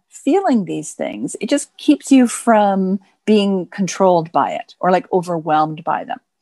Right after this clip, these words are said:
And that, um, they're just, they're so gentle. They're so easy to work. Big changes. Um,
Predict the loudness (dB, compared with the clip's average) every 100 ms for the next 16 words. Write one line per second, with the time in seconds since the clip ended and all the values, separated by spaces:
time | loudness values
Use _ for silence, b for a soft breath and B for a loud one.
0 | b b b b _ -4 -2 -2 -4 -6
1 | -8 -6 -6 -8 -12 -16 _ _ _ _
2 | -12 2 2 4 0 0 -2 2 4 4
3 | 2 0 -2 -4 -4 -8 -2 2 2 0
4 | -4 -4 -6 -6 -6 -4 -6 -6 _ B
5 | B B 0 2 2 0 0 2 2 -2
6 | -10 -20 _ _ _ -6 -2 -2 -2 -4
7 | -6